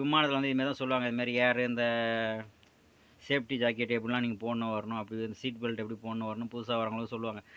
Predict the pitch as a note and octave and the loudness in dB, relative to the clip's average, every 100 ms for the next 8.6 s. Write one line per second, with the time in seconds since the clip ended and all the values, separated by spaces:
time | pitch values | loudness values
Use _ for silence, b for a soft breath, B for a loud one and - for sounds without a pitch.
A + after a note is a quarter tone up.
0 | B B G#2 G#2 A#2+ C3+ D#3+ D#3+ D#3+ D3 | B B -4 -2 -2 6 10 10 10 6
1 | A#2+ A2 A#2+ A2+ - D3+ D3 D3+ C#3 B2 | 8 8 8 4 2 0 4 4 4 4
2 | A#2 A#2 C3 D3+ C3 A#2 - A#2+ A2+ G#2+ | 4 2 2 2 2 0 0 0 0 -2
3 | - A#2+ A2 B2 C#3 B2+ B2 B2 A2 A#2 | -10 -12 -2 2 2 2 0 -2 2 2
4 | A2+ A2 G2 - _ _ b b b _ | 2 0 -10 -12 _ _ b b b _
5 | _ _ - _ _ _ _ _ - - | _ _ -20 _ _ _ _ _ -20 -20
6 | _ - - C#3+ B2+ A#2 C3 C#3+ C3 A2 | _ -20 -4 2 2 4 4 4 4 0
7 | - C3 D3+ - b b - C3+ E3+ G3 | -2 -4 -4 -8 b b 0 4 6 8
8 | E3+ D#3+ D#3+ E3+ D#3+ D3+ | 8 8 6 2 2 6